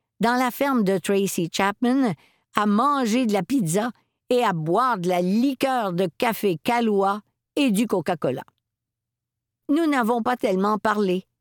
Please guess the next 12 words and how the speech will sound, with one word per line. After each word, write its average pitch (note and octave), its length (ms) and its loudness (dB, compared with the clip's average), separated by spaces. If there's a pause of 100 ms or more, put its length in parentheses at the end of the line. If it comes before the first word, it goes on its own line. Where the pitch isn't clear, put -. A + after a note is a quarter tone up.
(200)
explique E3+ 460 -4
Tracy. E3 520 -4 (920)
Il D4 80 2
y D4 80 2
avait C#4+ 460 -2
une B3+ 120 2
sorte C4+ 240 -2
de G3 80 0
profondeur G#3+ 760 0
dans F3+ 160 -2
le F3 40 0
silence. F3+ 680 -4